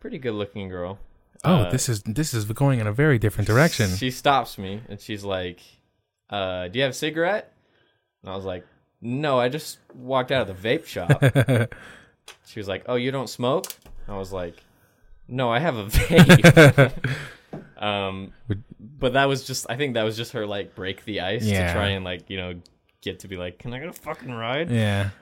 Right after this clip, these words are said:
Speaker 1: Um, so yeah, she would, I don't know, she, we kinda just bullshitted about that for, like, two seconds, and then she was like, "Um, can you give me a ride, like, real quick? It's not far, just down, like, on Main Street, uh,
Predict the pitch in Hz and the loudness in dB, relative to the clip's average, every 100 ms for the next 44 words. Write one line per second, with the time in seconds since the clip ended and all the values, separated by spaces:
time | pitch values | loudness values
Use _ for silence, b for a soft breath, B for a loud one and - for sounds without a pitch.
0 | - 104 95 92 87 87 90 - - 101 | -10 -6 -4 -6 -6 -8 -12 -14 -4 -2
1 | 90 82 110 98 - _ _ 107 92 87 | -2 -6 -10 -10 -14 _ _ -8 -8 -10
2 | 87 - 92 - 92 92 90 87 - 87 | -12 -12 -16 -14 -14 -12 -12 -12 -12 -14
3 | 90 95 87 85 87 87 85 85 - 87 | -12 -16 -14 -12 -12 -12 -12 -12 -12 -12
4 | 82 82 82 80 - 95 95 98 92 92 | -12 -14 -16 -18 -12 -12 -12 -12 -10 -10
5 | - 147 151 143 B _ - 175 208 208 | -8 -6 -6 -8 B _ -8 -4 -4 -2
6 | 220 208 196 - 135 127 131 135 120 - | -2 -2 -2 -4 0 2 2 0 -4 -4
7 | - 135 127 123 120 120 120 107 123 - | -4 -4 -2 -4 -4 -6 -12 -6 -6 -4
8 | 117 113 110 - 127 127 117 117 110 107 | -2 -2 -2 -8 -8 -4 -2 -2 -4 -6
9 | 95 110 104 104 107 - 113 107 - - | -6 -8 -6 -6 -8 -12 -10 -10 -10 -12
10 | 92 85 | -10 -10